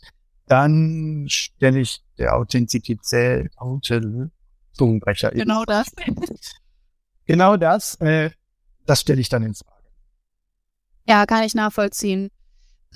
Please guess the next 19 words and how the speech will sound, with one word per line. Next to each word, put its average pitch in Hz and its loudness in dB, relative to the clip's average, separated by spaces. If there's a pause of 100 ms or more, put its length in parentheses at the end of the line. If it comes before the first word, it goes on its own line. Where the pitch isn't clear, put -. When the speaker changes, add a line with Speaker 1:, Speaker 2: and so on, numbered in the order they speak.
(320)
Speaker 2:
Was 254 2
ich 269 -2
so 254 0
höre 277 2
oder 240 2
das 226 -4
Wort, 220 2
was 226 -2
so 226 -2
bei 208 2
mir 254 2
was 233 -2
ausgelöst 240 -2
hat, 220 0
war 220 2
jetzt 226 -2
das 226 -6
Thema 233 2
echt. - -4